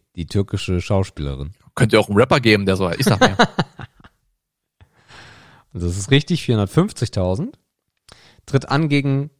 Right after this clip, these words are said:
Speaker 1: Kofifi. Kofife, Kof-, Kofife.
Speaker 2: Gesundheit. Was siehst denn da?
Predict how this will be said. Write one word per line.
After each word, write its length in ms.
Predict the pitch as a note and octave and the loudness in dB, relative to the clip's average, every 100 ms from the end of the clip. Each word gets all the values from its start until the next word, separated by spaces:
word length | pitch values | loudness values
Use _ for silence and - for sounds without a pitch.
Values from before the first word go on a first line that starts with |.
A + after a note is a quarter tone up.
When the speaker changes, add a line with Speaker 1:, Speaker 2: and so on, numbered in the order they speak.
| _ _ - | _ _ -2
Speaker 1:
Kofifi. 880 | D#3 D3 - G3+ - B2+ F2+ D#2+ - _ | 0 2 2 2 2 0 2 -2 -8 _
Kofife, 600 | - - E3 - F#2+ E2+ | -6 0 0 0 -2 -2
Kof-, 380 | - C3 - _ | -2 -4 -4 _
Kofife. 680 | C#3 - C#3 G#2 F2 E2 - _ _ _ _ _ _ _ _ _ _ _ _ _ _ _ _ _ _ _ - | -6 -2 -2 -2 -2 -4 -8 _ _ _ _ _ _ _ _ _ _ _ _ _ _ _ _ _ _ _ -14
Speaker 2:
Gesundheit. 500 | G2 A#2+ E3 G2+ - _ _ _ _ _ _ _ _ _ | 0 2 4 4 0 _ _ _ _ _ _ _ _ _
Was 240 | - G2+ | -6 -2
siehst 200 | B2+ C3+ | 0 0
denn 60 | B2+ | 2
da? 180 | A2 G2 | 4 2